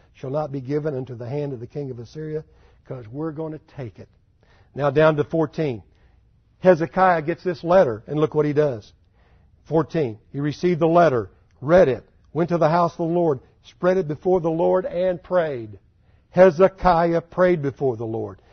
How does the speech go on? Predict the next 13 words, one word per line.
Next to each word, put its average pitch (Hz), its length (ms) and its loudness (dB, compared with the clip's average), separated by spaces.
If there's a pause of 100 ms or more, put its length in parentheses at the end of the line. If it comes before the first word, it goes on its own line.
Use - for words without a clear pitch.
(280)
And 143 80 -4
he 156 80 -2
cries 196 420 6
out, 170 180 4
"O 170 80 2
Lord 180 260 4
God 180 220 0
of 156 120 -4
Israel, 143 360 -2
the 135 80 -2
one 160 200 -2
who 165 80 -2
dwells 147 500 -4